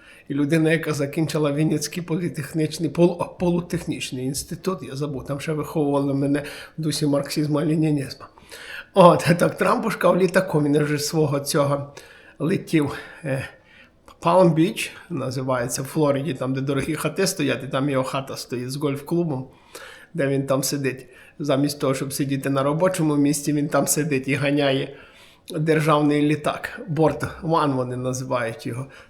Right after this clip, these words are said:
Там його один політ мільйони доларів коштує.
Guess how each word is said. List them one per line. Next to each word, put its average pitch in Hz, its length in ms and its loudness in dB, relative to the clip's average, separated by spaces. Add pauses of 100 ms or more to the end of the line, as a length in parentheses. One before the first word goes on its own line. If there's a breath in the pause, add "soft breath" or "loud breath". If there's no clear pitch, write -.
Там 135 240 -2 (420)
його 151 260 2
один 151 240 4
політ 151 380 0
мільйони 131 440 2 (540 loud breath)
доларів 131 460 0
коштує. 123 500 -6